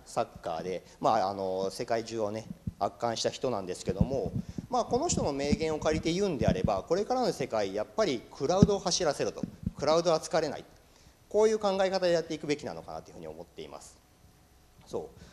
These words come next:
う。じゃあ、クラウドを走らせるって何かというと、そこもね、プラットフォームっていう考え方で、まあ、あの、自動的に自己復旧能力を持つ、セルフヒーリング能力を持つプラットフォームを選ぶとか。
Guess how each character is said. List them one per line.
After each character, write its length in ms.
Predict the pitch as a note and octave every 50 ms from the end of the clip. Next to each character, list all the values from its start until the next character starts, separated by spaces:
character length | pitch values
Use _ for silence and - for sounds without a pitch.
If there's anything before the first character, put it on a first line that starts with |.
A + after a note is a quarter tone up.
| - - - - - - -
う。 40 |
じ 40 | G3+
ゃ 40 | F#3+
あ、 20 |
ク 100 | - -
ラ 140 | A3 B3+ C4
ウ 40 | C4
ド 100 | B3+ C4+
を 20 |
走 240 | B3+ C4+ A#3+ - C4
ら 100 | B3+ B3
せ 100 | - C4+
る 60 | G#3+
っ 40 | F3+
て 120 | - - C3
何 220 | B2 C#3 C#3+ B2
か 120 | - A#2
と 100 | - A2+
い 120 | G#2+ A2+ A#2+
う 100 | A#2+ B2+
と、 340 | B2 - C#3+ E3 A#2 F2+ E2 - - - - - - - - - - - -
そ 100 | - G3
こ 120 | - A#3
も 140 | A#3+ B3 A#3+
ね、 280 | A#3+ C4 D4 - - - - -
プ 100 | - D#3+
ラ 80 | G3+
ッ 40 | B3 A#3+
ト 140 | - B3+ A#3+
フ 100 | - C#4+
ォ 40 | B3+
ー 20 |
ム 100 | F3+ C3+
っ 40 | B2
て 140 | - - G#2+
い 60 | G2
う 60 | G2
考 200 | - A#2 G#2+ G#2+ A2
え 120 | A2 G#2+ G#2+
方 240 | A#2+ A2+ - F2+
で、 220 | G2 C3+ C#3 - - - - - -
ま 100 | C#3+ C3+
あ、 80 | B2
あ 40 | G#2
の、 320 | G#2 G2+ G2 F#2+ F#2 F2+ F#2 F2+ F2 E2+ - - - - - - - - _ _ _ -
自 160 | A2+ A2 C3+
動 180 | D3+ G3 G#3+ G#3+
的 220 | A3 G#3+ G#3 F#3
に 180 | F#3 F#3+ F#3+ -
自 200 | C3+ A#2+ B2+ D3+
己 20 | D#3+
復 300 | A3 G3+ F#3+ A3+ A3 -
旧 160 | - A#3+ A3
能 160 | A3+ A#3 A3
力 200 | F3+ C#3+ A#2+ -
を 20 | G#2
持 120 | F#2+ F#2
つ、 40 | -
セ 120 | - - E3
ル 80 | F#3
フ 60 | F#3
ヒ 140 | - - A3 A3
ー 20 |
リ 100 | G#3 A3+
ン 60 | A3 A3
グ 60 | A3
能 120 | A3+ A3+
力 180 | A3 A#3+ A#3 A#3
を 60 | A3+
持 140 | A3+ A#3+ B3
つ 60 | -
プ 120 | - B2+
ラ 80 | A#2 G#2
ッ 40 | -
ト 80 | -
フ 120 | - - G2
ォ 60 | F2
ー 20 | F2
ム 40 | E2
を 20 | D#2+
選 80 | F2
ぶ 180 | E2+ E2 D#2 -
と 100 | - -
か。 200 | - - - -